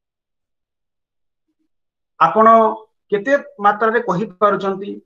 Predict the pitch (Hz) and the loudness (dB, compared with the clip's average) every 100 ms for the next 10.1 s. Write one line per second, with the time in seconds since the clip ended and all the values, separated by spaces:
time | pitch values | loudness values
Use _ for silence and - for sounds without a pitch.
0 | _ - 220 254 226 220 226 - - 220 | _ -4 -4 -4 -4 0 0 0 -2 -2
1 | 220 214 170 170 147 151 202 214 220 226 | -2 -2 -4 -6 -6 -4 0 0 0 -4
2 | 214 _ _ 160 156 226 220 226 220 214 | -6 _ _ -2 2 0 2 -4 0 -2
3 | 208 208 214 196 165 165 175 208 - 175 | -2 -6 -4 -2 0 0 -2 -4 -2 -2
4 | 139 147 170 233 240 226 - 226 226 - | -2 0 2 2 -2 -6 0 2 2 0
5 | _ _ _ - 185 208 214 233 220 233 | _ _ _ -10 -8 -6 -2 0 0 -4
6 | - _ - - 254 220 262 269 320 240 | -10 _ -10 -2 0 0 0 0 0 0
7 | 240 220 202 196 - - 147 143 123 107 | -2 2 0 0 -4 -4 -2 -2 -4 -14
8 | - _ _ _ _ - 254 277 277 - | -16 _ _ _ _ 0 2 2 -2 -16
9 | - 180 214 302 302 - - 196 240 240 | -2 0 2 0 -2 -12 -10 -2 0 0